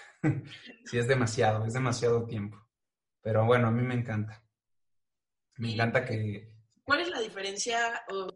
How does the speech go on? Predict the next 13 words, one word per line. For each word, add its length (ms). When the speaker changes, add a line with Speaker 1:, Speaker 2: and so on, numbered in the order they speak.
Speaker 2:
no 80
sé, 340
pero 240
sí, 220
<laughs> 120
o 40
sea, 220
de 180
que 340
a 80
veces 320
usan 280
plastilina? 760